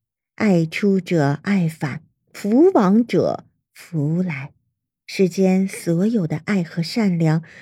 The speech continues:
都是一场轮回，你的善意兜兜转转，也终有一天会回到你的身上。所以，这个世界最顶级的聪明是善良。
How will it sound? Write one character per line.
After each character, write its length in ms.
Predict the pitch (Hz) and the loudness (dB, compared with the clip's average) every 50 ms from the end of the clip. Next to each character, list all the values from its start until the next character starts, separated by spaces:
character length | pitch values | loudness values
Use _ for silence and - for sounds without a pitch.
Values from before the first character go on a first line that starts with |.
| - _ _ | -20 _ _
都 160 | - 349 339 | 0 0 0
是 240 | 339 - - - 240 | 0 -4 -8 -10 -8
一 140 | 254 277 233 | -6 -6 -6
场 340 | - - - 170 156 151 143 | -6 -6 -6 -4 -2 -2 -2
轮 300 | 147 143 160 202 277 339 | 0 2 2 2 2 2
回， 380 | - - - 165 151 147 - _ _ _ _ _ _ _ _ _ | -2 -4 -4 -4 -4 -6 -8 _ _ _ _ _ _ _ _ _
你 100 | - 165 | -6 -6
的 100 | 160 170 | -4 -4
善 400 | 160 - - - 240 214 175 165 | -6 -8 -6 -4 -2 0 0 0
意 300 | 165 170 170 165 156 156 - _ _ _ _ _ _ _ _ | 0 -2 -2 -2 -4 -4 -6 _ _ _ _ _ _ _ _
兜 240 | 320 320 320 330 320 | -4 -2 -2 -2 -2
兜 260 | - 330 320 330 330 | -2 0 0 0 -2
转 460 | - - 202 170 151 170 202 240 240 | -4 -4 -4 -2 -2 -2 -2 -4 -4
转， 540 | - - 185 156 165 - 151 151 156 160 - _ _ _ _ _ - | -4 -4 -4 -4 -4 -4 -4 -4 -4 -4 -6 _ _ _ _ _ -6
也 120 | 170 156 | -6 -6
终 320 | 160 - 202 202 196 202 190 | -4 -4 -4 -2 -2 -2 -2
有 160 | 180 156 135 | -2 -4 -4
一 220 | - 123 143 165 | -6 -8 -10 -10
天 460 | - - - 185 175 175 170 175 175 _ _ _ _ _ _ | -12 -10 -6 -2 -2 0 -2 -2 -4 _ _ _ _ _ _
会 160 | _ - 208 | _ -8 -8
回 500 | 180 - - - 143 139 139 147 160 190 - | -8 -8 -10 -12 -12 -10 -8 -8 -8 -8 -8
到 260 | - 277 240 202 185 | -8 -6 -6 -4 -4
你 240 | 175 160 147 - - | -4 -6 -6 -8 -10
的 100 | - 147 | -12 -14
身 320 | - - 175 180 175 175 | -12 -8 -6 -4 -4 -4
上。 320 | 180 - - 160 151 - _ _ _ _ _ _ _ _ _ _ _ _ _ _ _ _ _ _ _ _ _ | -6 -8 -10 -10 -12 -12 _ _ _ _ _ _ _ _ _ _ _ _ _ _ _ _ _ _ _ _ _
所 180 | - - 185 180 | -2 2 2 4
以， 300 | 190 190 190 185 180 180 - - _ _ | 4 4 2 2 0 -2 -8 -18 _ _
这 200 | - 381 359 320 - | 0 2 4 4 4
个 80 | 294 | 0
世 260 | 277 - - 311 285 | -2 0 0 0 0
界 420 | - - 285 294 285 269 240 233 226 | 0 0 2 4 6 6 6 4 2
最 220 | - - 294 269 | 2 0 0 0
顶 380 | 214 - 208 185 175 170 156 156 | 2 2 2 2 4 2 2 -2
级 240 | - - 143 170 185 | -2 -4 -4 0 2
的 100 | 262 254 | 0 0
聪 240 | - - 247 240 | 0 0 2 2
明 520 | 226 220 214 214 202 190 175 165 165 175 - _ | 4 4 4 2 2 2 0 -2 -4 -8 -12 _
是 220 | - - - 170 | -16 -10 -10 -8
善 400 | 160 - - - 196 185 175 160 | -8 -8 -8 -6 -6 -6 -4 -6
良。 220 | 156 151 147 - | -6 -8 -8 -12